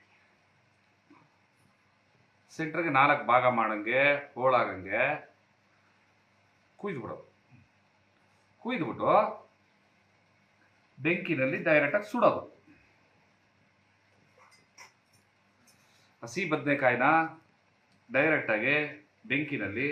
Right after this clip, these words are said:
ಸುಡೋದು. ಒಂದು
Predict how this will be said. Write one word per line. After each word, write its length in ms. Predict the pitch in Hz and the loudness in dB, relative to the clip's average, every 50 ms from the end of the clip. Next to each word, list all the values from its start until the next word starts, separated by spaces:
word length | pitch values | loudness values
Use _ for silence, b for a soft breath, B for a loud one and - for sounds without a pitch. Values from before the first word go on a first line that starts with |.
| 147 143 - | -6 -8 -12
ಸುಡೋದು. 420 | - - 190 175 143 113 104 107 113 113 107 104 - - _ _ _ _ _ _ _ _ _ _ _ _ _ _ _ _ _ _ _ _ _ _ _ _ _ _ _ _ _ - _ _ _ _ _ _ _ _ _ _ _ _ _ - - - _ - - - - _ _ _ _ _ _ _ _ _ _ 302 - - _ _ _ _ _ _ _ _ _ _ _ _ - _ _ _ _ _ _ _ - | -10 -6 -4 -2 -2 -2 -2 -4 -4 -4 -6 -8 -12 -16 _ _ _ _ _ _ _ _ _ _ _ _ _ _ _ _ _ _ _ _ _ _ _ _ _ _ _ _ _ -20 _ _ _ _ _ _ _ _ _ _ _ _ _ -20 -20 -20 _ -20 -20 -20 -20 _ _ _ _ _ _ _ _ _ _ -20 -20 -20 _ _ _ _ _ _ _ _ _ _ _ _ -20 _ _ _ _ _ _ _ -16
ಒಂದು 140 | 113 107 107 | -12 -8 -2